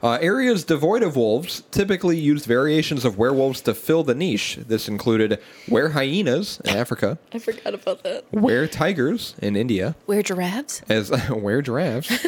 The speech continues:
Speaker 1: in
Speaker 2: <laughs>
Speaker 1: Scandinavia, as well as were pumas and were jaguars in South America.
Speaker 2: That's adorable.
Speaker 1: In some Asian cultures, the were equivalent is a were tiger or a were leopard.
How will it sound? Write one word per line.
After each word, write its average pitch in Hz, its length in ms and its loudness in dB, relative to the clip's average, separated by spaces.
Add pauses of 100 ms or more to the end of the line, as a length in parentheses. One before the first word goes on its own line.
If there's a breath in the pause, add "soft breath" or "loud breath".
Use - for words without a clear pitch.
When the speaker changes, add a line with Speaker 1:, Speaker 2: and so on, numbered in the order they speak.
Speaker 1:
in 208 180 2
Speaker 2:
<laughs> - 20 2
Speaker 1:
Scandinavia, 123 640 0 (360 loud breath)
as 135 200 0
well 190 240 2
as 170 200 2
were 147 320 2
pumas 175 460 2
and 117 300 0
were 139 240 2
jaguars 135 540 2
in 110 100 -2
South 104 340 -4
America. 110 540 0
Speaker 2:
That's 175 140 -10
adorable. 147 400 -4 (240 loud breath)
Speaker 1:
In 117 80 0
some 185 160 0
Asian 190 300 0
cultures, 175 420 0
the 123 100 4
were 165 640 2 (160)
equivalent 123 680 0 (580 loud breath)
is 113 180 2
a 107 60 2
were 113 260 2
tiger 139 440 0
or 113 220 2
a 107 60 2
were 110 240 2
leopard. 117 360 -2